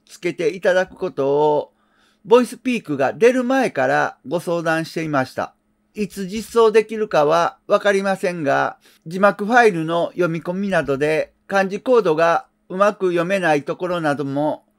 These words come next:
もう改良していただいて、新しいソフトが出来上がりつつあります。そして、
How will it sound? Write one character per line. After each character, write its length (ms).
も 280
う 40
改 300
良 180
し 100
て 120
い 80
た 140
だ 140
い 100
て、 400
新 340
し 220
い 40
ソ 160
フ 120
ト 160
が 320
出 140
来 120
上 120
が 120
り 120
つ 120
つ 300
あ 100
り 120
ま 160
す。 220
そ 180
し 120
て、 340